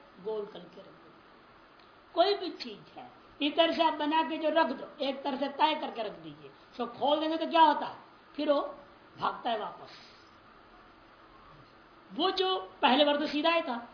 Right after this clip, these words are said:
लेकिन गोल करके रखे हुए अवस्था में उसकी ऐसी एक संस्कार विशेष बन गया,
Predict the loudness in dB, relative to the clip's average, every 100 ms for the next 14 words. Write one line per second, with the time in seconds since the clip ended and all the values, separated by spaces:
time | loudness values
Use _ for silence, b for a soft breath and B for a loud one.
0 | B B -4 -4 0 2 4 4 2 0
1 | 0 -2 -4 -2 0 2 2 2 0 -2
2 | -2 0 -2 -4 -4 -2 -2 -2 -4 -6
3 | -4 -4 2 2 4 -2 -4 -6 -4 -4
4 | -2 -4 -4 -10